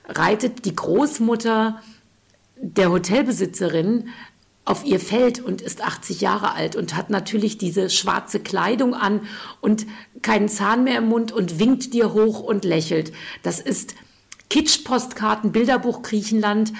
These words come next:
aber authentisch gelebt und so ist es auch. Die sind noch ganz weit weg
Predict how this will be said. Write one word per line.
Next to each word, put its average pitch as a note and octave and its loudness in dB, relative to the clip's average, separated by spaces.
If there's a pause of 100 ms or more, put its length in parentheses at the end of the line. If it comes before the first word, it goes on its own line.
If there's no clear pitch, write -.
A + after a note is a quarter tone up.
(280)
aber G3 0
authentisch A3+ 0
gelebt G3+ 2
und G3+ -2
so - -2
ist - -4
es C4 0
auch. D#3 -4 (300)
Die G3 2
sind A3+ 0
noch G#3+ 0
ganz A3+ 2
weit G#3 2 (260)
weg F#3 0